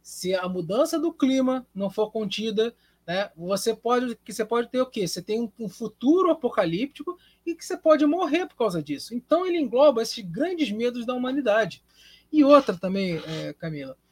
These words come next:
quando você fala de, desse, desses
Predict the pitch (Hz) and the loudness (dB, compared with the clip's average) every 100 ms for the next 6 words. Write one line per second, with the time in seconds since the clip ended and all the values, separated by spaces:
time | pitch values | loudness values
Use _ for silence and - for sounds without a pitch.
0 | _ _ - 330 339 320 311 302 - 226 | _ _ -2 0 2 0 0 -2 2 2
1 | 185 151 143 151 185 196 180 160 151 139 | 2 0 -4 -8 -6 -2 0 0 -2 -6
2 | 135 147 _ _ - 180 185 175 208 - | -10 -20 _ _ -8 -6 -4 -2 -2 -2
3 | 180 | -10